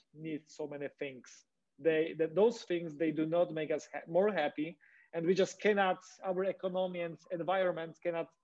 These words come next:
stay alive if we just continue this consumption way of, of living. So our app is right now is changing a lot. So it is not only access to money and tracking money, but it is, like,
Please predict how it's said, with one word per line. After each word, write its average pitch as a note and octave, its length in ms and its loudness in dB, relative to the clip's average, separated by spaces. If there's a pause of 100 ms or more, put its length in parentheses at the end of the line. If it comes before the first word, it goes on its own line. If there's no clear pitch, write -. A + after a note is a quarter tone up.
(320)
stay G3 520 4 (120)
alive F3 440 -2 (260)
if E3+ 140 -8
we F3 200 0
just F3 280 -8 (420)
continue G3 380 -4
this E3+ 140 -4
consumption D#3+ 800 -4 (480)
way F3 300 6
of, E3 160 4
of D#3+ 160 2
living. D3+ 340 2
So F3 280 4 (460)
our G3+ 220 4
app F3 280 0 (120)
is - 320 -10 (100)
right E3+ 220 -2
now E3+ 260 -2
is - 380 -8
changing F3+ 520 -4
a D3 60 0
lot. D#3 220 0 (160)
So D#3+ 240 -4 (300)
it E3+ 120 0
is D#3+ 120 0
not G#3 240 4
only E3+ 240 2
access D#3+ 480 -4
to D#3 120 -6
money D3 400 -2
and C#3 160 -6
tracking D#3 440 -4
money, C#3 400 -2 (340)
but D3 80 -2
it D#3 140 6
is, C#3 120 2
like, D3+ 260 2